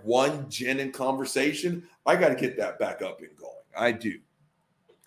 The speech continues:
I invited a Christian that I've known for the last twelve years of my life, and I love her. And we had an actual conversation. There's nothing about me she doesn't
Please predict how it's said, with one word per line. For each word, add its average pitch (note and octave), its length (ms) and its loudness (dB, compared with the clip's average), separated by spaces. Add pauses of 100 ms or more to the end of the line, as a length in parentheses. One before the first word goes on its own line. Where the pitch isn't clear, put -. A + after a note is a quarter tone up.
(300)
I F3+ 160 10
invited F#3 480 8
a A#2+ 60 2
Christian G#2 580 2
that G#2+ 260 6
I've A2 220 6
known B2+ 260 0
for B2 320 4
the A2+ 100 0
last A#2+ 680 4 (840)
twelve C3+ 400 2
years C3+ 320 4
of C3 80 2
my C3 160 2
life, C#3+ 460 0 (160)
and D3 120 4
I D#3+ 100 8
love E3 240 4
her. - 180 -10 (400)
And B2+ 200 4
we F3+ 120 2
had E3 160 6
an C#3+ 140 0 (180)
actual D3+ 640 0
conversation. D#3+ 960 0 (320)
There's G#3+ 240 6
nothing D#3 400 6
about B2 400 6
me G#2 100 -6
she A#2 260 -2
doesn't F#2 380 -2